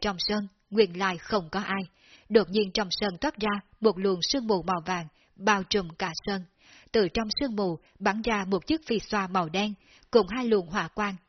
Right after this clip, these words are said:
tấn công về phía Hàng Lập. Hàng Lập cười lạnh một tiếng, tay áo vùng lên, cũng lấy luồng ánh sáng bích hồng. Một tấm thanh hà từ trong tay áo bay ra,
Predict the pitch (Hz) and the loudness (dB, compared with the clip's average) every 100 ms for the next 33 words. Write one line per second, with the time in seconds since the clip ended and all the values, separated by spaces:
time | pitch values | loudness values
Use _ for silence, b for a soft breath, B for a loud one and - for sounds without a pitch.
0 | _ 202 220 220 185 175 190 - 247 226 | _ -2 0 -2 -4 -4 -6 -2 -4 -4
1 | 160 180 156 _ _ b b b b - | -4 -6 -6 _ _ b b b b -4
2 | 226 180 185 180 - 208 185 175 170 170 | -4 -2 -2 -2 0 0 2 -2 -4 -2
3 | - 190 247 - _ 220 - 190 226 202 | -2 -2 -4 -12 _ -4 -2 -4 -2 -2
4 | 175 196 196 _ _ 214 202 202 269 233 | -2 -4 -6 _ _ 2 2 -2 2 0
5 | 160 196 190 202 202 277 - 208 170 147 | 0 -6 -4 -6 -4 -6 -4 -6 -6 -10
6 | _ b b b b 233 214 214 240 285 | _ b b b b 2 2 0 -2 -6
7 | 247 220 175 - 185 - 202 202 185 185 | -6 -4 -4 -2 -4 -2 -4 -4 -4 -4
8 | 202 262 220 175 196 | -4 -4 -4 -2 -4